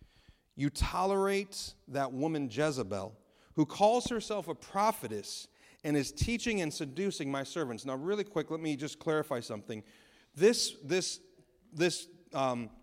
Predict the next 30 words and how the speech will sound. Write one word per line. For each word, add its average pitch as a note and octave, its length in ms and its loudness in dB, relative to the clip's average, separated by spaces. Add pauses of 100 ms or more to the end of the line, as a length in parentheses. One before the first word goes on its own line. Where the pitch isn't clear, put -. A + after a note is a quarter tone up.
false G3+ 340 0
teacher C3+ 420 -6
in D3+ 180 -4
the D3 80 -2
church D3 360 -4
that B2+ 120 -10
they C#3+ 60 -2
were C3+ 120 0
allowing D3+ 320 -2
to - 80 -18
teach, - 500 -10 (440)
her F3+ 160 4
name F3+ 360 4
was C#3+ 180 0
not C#3 320 -2
Jezebel. A#2 600 -2 (400)
What, F3 460 2
what, D#3 300 0
what's D#3+ 260 4
being F3 240 2
referenced E3+ 460 0
here C#3+ 160 0
is C#3 200 -2
a C3+ 260 0
well-known D#3+ 760 2
woman D3+ 180 0
from C#3 200 -4
the B2+ 140 -4
Old G#3 340 0
Testament, A#2 600 -6